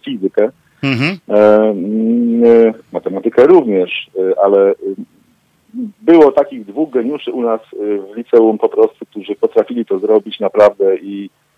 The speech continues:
Speaker 1: no, to trzeba by już było być, nie wiem, jakim, y, tępym, prawda,
Speaker 2: Mhm.
Speaker 1: dzbanem, żeby nie zrozumieć, bo on już tak wyłożył po prostu,
Speaker 2: <laughs>
Speaker 1: już tak pokazał, y, na włosach tą właśnie swoją ulubioną pałką ebonitową, jak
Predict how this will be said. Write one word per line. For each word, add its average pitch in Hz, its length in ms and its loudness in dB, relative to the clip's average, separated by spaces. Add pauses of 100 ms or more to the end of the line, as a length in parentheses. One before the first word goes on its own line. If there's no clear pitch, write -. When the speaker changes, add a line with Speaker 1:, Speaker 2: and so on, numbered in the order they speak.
(140)
Speaker 1:
no, 104 120 2
to 107 120 -2
trzeba 123 260 6
by 117 100 2
już 120 180 0 (280)
było 113 260 2
być, 113 200 -8
nie 131 120 -2
wiem, 104 140 -2
jakim, 104 360 -8 (560)
y, 104 400 2
tępym, 113 520 0 (460)
prawda, 107 340 0 (160)
Speaker 2:
Mhm. 143 420 -2
Speaker 1:
dzbanem, 110 420 -2 (360)
żeby 123 300 -2 (120)
nie 151 180 0
zrozumieć, 147 580 -2
bo 110 140 0
on 117 80 -2
już 117 160 -6 (100)
tak 175 220 2
wyłożył 113 480 -2
po - 140 -4
prostu, 95 220 -8 (300)
Speaker 2:
<laughs> - 320 -18
Speaker 1:
już - 180 -10
tak 196 220 2
pokazał, 95 600 2 (800)
y, 101 320 4
na 113 140 2
włosach 113 500 2 (100)
tą 107 160 -10
właśnie 107 340 -6
swoją 113 280 -4
ulubioną 110 440 -8
pałką 113 400 0
ebonitową, 107 680 -6
jak 104 200 -2